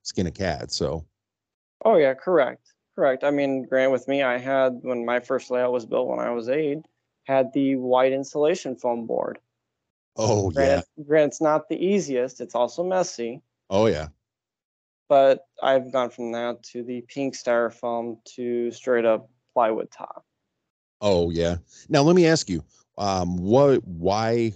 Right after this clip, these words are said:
Speaker 1: for you did you go from using, say, the foam to the straight up plywood top?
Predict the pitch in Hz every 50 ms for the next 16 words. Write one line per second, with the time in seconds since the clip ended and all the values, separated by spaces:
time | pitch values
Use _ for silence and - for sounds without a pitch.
0 | - _ _ - 113 117 120 135 151 127 90 80 80 85 90 92 - _ _ _
1 | _ _ _ _ _ - 107 95 92 92 98 95 85 98 95 92 92 85 - 98
2 | 90 90 92 92 87 87 92 90 85 80 - - 92 82 80 76 - 95 90 90
3 | 90 78 - 85 80 76 - - 82 82 78 73 - 82 80 76 69 76 - 80
4 | 73 71 73 -